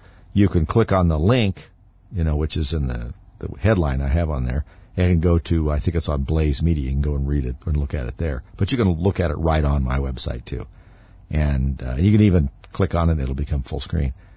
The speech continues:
But, uh, it's a fascinating bit out there for people. And what, it's really interesting just, uh, from a individual interested in firearms is the officer that shows up out there pulls up, you see his body cam uh,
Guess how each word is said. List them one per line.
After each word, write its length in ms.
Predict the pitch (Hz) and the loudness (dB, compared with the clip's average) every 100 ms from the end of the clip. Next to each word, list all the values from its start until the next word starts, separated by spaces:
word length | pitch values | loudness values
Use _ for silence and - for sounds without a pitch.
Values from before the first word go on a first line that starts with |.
| - - - - | -20 -20 -20 -12
But, 340 | 78 90 82 - | 0 2 2 -2
uh, 60 | 98 | -8
it's 460 | - 110 98 - - | -2 -2 -2 -4 -4
a 80 | |
fascinating 760 | 95 123 120 123 - 98 87 80 | -2 2 2 0 0 0 2 0
bit 240 | 76 85 | 0 0
out 220 | - 71 67 | -2 -6 -4
there 180 | 80 | -8
for 140 | 71 - | -8 -8
people. 380 | - 78 80 85 | -6 -6 -4 0
And 280 | 90 90 | 4 4
what, 140 | 92 - - | 4 0 -4
it's 340 | 90 - - | -6 -6 -6
really 280 | 90 135 165 | 0 2 2
interesting 520 | 87 - 76 87 80 | 2 -2 -4 0 0
just, 320 | 76 82 - | 0 -2 -4
uh, 200 | - 78 | -8 -6
from 280 | 73 - 87 | -6 -2 0
a 200 | 67 64 - - - - - - - | 0 -4 -12 -20 -20 -20 -20 -20 0
individual 500 | 98 92 90 85 85 | 2 4 4 4 2
interested 480 | 82 82 - 87 | 2 -2 -2 -4
in 320 | 76 71 69 65 | -4 -4 -2 -4
firearms 840 | - 101 175 104 64 62 76 80 | 0 2 2 2 0 -2 -4 0
is 180 | 85 78 | 0 2
the 100 | 90 | 2
officer 320 | 104 147 123 | 2 2 0
that 140 | 90 82 | -2 0
shows 300 | 107 104 92 | 2 4 4
up 200 | 139 - | 2 2
out 220 | 76 71 | 0 0
there 320 | 73 71 80 - - - - - - - | 0 0 -2 -6 -20 -20 -20 -20 -20 -10
pulls 300 | - 139 143 | 0 2 4
up, 220 | 101 101 101 | 2 2 -2
you 60 | |
see 120 | 87 | 0
his 140 | 113 95 | 2 2
body 280 | 95 110 131 | 2 2 0
cam 520 | 113 95 80 98 110 - - | 0 2 2 0 -2 -14 -14
uh, 240 | - 80 | -8 -6